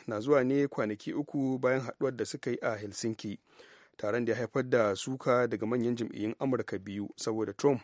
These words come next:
ya goyi bayan Putin kan matsayar da ya ɗauka cewa Rasha ba ta yi katsalandan a zaben Amurka na dubu biyu da sha shida ba,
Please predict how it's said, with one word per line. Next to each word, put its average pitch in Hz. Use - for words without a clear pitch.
ya 127
goyi 110
bayan 120
Putin 123
kan 123
matsayar 117
da 107
ya 110
ɗauka 123
cewa 104
Rasha 123
ba 110
ta -
yi 120
katsalandan 127
a 117
zaben 113
Amurka 131
na 110
dubu 120
biyu 131
da 107
sha 131
shida 113
ba, 101